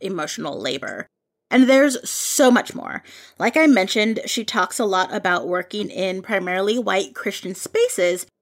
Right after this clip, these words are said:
and what that means as a person who teaches about racial justice, especially the idea that if someone is nice, they can't be racist. And she came up against that a lot. Just this, this idea that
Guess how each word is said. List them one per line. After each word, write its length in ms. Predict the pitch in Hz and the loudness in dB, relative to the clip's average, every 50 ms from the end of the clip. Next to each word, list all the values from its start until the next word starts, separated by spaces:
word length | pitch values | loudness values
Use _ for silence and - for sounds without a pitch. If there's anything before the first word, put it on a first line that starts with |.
| _ - | _ 0
and 120 | 233 247 | 4 4
what 160 | 254 269 262 | 4 4 4
that 200 | 311 320 330 320 | 4 2 2 4
means 320 | 294 302 302 294 294 294 - | 4 4 6 6 6 4 4
as 380 | - - 220 220 220 220 220 220 | 2 0 2 2 2 2 0 -2
a 80 | - | -6
person 520 | - - - 190 180 - - 202 196 196 208 | -6 -6 -4 -4 -4 -2 -2 -2 -2 -2 -2
who 240 | 202 214 185 185 | -2 0 0 0
teaches 480 | 185 185 - - 165 - - 175 170 170 | 0 -2 -4 -8 -8 -6 -4 -6 -6 -6
about 300 | 185 170 165 151 151 - | -6 -6 -6 -6 -6 -6
racial 400 | - 160 170 - - 180 180 180 _ - | -8 -10 -10 -8 -8 -8 -8 -8 _ 0
justice, 800 | - 349 370 - - - - - - - - - - - - - - - - - - - | 2 2 2 2 -2 -8 -8 -8 -10 -10 -12 -14 -12 -14 -14 -14 -16 -20 -20 -20 -14 -8
especially 560 | - 247 - - - 254 277 - 370 381 370 381 | -6 -6 -4 0 0 2 2 2 2 2 2 2
the 220 | 349 359 - - | 2 2 0 2
idea 460 | - 269 254 196 180 180 170 185 208 | 2 2 2 2 0 0 2 2 2
that 280 | 202 202 180 175 165 - - | 2 2 0 0 0 -2 -2
if 420 | - 190 180 180 175 - - - _ _ _ _ | -2 0 0 0 -4 -6 -14 -16 _ _ _ _
someone 300 | - - 269 254 254 233 | -4 2 4 6 6 6
is 140 | 214 202 202 | 4 4 4
nice, 520 | 226 339 415 330 269 294 294 - - - _ _ _ | 4 4 6 6 4 2 0 -2 -10 -12 _ _ _
they 120 | - 294 | 0 0
can't 260 | 294 - 233 196 - 220 | 0 0 -2 -2 -2 -2
be 140 | 247 262 | -2 0
racist. 640 | 277 339 453 466 - - - - - - - - - | 4 4 4 4 4 2 -4 -4 -6 -8 -12 -12 -10
And 100 | - 202 | -8 -6
she 120 | - 220 | -6 -6
came 260 | 214 - 247 226 226 | -4 -2 0 0 2
up 180 | 220 226 - - - | 0 0 -2 -6 -8
against 380 | - 202 208 208 190 190 - | -6 -4 -2 -2 -2 -4 -4
that 180 | - 185 165 - | -4 -2 -2 -2
a 120 | - 175 180 | -2 -2 -2
lot. 440 | 180 190 214 277 269 170 - - - | 0 2 4 4 4 4 2 0 -4
Just 220 | 185 190 - - | -8 -8 -4 0
this, 280 | 208 202 196 - - - _ _ _ _ _ _ | 2 2 2 0 -4 -16 _ _ _ _ _ _
this 360 | - 180 175 - 226 214 - - - - | -20 -8 0 0 0 2 0 -6 -2 0
idea 640 | 233 233 208 - _ - 269 294 320 294 285 277 262 | 0 0 0 -2 _ 4 6 6 8 8 8 8 6
that 320 | 220 208 190 190 - - | 6 4 2 2 -2 -6